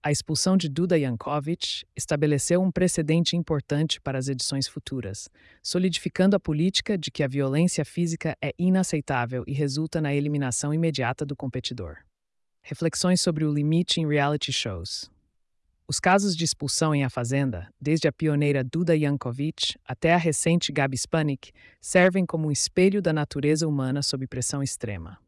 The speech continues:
O confinamento, a disputa pelo prêmio, a convivência forçada e a constante vigilância das câmeras criam um ambiente propício para o afloramento de emoções intensas, que por vezes culminam em descontrole.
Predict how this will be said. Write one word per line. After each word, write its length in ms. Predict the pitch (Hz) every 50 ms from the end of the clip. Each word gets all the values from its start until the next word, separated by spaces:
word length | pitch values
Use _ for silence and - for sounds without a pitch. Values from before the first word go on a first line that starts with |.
| _ _ _ _ _ _
O 60 | - 113
confinamento, 880 | - 135 131 - - 131 110 110 131 156 165 170 170 - - - - - _ _ -
a 60 | 135
disputa 480 | 135 131 123 - - 196 202 - 175 -
pelo 180 | 165 143 127
prêmio, 500 | 107 - 151 151 151 151 151 127 104 101 - _ _
a 80 | - 135
convivência 540 | - - 151 147 147 139 156 165 170 - 156
forçada 640 | - 143 131 - - - 151 160 160 131 104 95 - - - - _ -
e 80 | 143
a 60 | 139 -
constante 580 | - 156 151 - - - 185 185 185 185 -
vigilância 540 | 160 165 156 143 151 151 156 165 160 - 151
das 180 | 131 123 - -
câmeras 520 | - 165 165 160 131 101 98 - - - - - - _ _
criam 280 | - 196 196 214 208 208
um 20 |
ambiente 400 | 196 190 170 165 156 156 151 -
propício 480 | - 165 165 - - 175 180 - - 170
para 160 | - 156 147
o 40 | 139
afloramento 640 | 131 - - 151 139 135 131 135 135 143 139 - 139
de 80 | 135
emoções 460 | 139 131 127 123 - - 135 135 127
intensas, 720 | 127 123 117 - 123 120 120 - - - 92 - - - - _ _ _ _
que 100 | - -
por 160 | - - 151
vezes 380 | 135 143 160 170 165 165 156 -
culminam 580 | - 170 156 151 151 156 160 165 160 165 - -
em 160 | - 143 135
descontrole. 840 | 123 139 139 - - - 131 123 - - 117 107 95 82 - - _